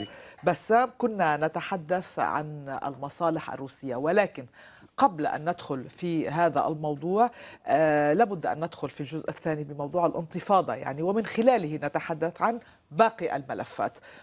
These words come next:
Speaker 2: موضوع الانتفاضة الفلسطينية، إلى أي حد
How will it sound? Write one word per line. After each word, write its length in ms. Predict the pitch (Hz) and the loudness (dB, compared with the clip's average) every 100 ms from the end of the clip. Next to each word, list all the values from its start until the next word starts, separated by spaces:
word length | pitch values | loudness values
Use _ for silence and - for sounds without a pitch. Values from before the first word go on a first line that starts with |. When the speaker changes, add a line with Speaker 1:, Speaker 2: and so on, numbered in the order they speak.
| _ | _
Speaker 2:
موضوع 420 | - 277 226 160 135 | 2 4 4 4 0
الانتفاضة 880 | - 156 - 147 160 147 143 - | -4 -8 -8 -8 -4 -2 -2 -4
الفلسطينية، 800 | 131 - - - - - - - - - - | -8 -12 -16 -16 -18 -18 -16 -16 -16 -16 -2
إلى 200 | 180 180 - | 4 4 4
أي 260 | 240 220 185 | 2 0 -4
حد 260 | - 190 | 0 -2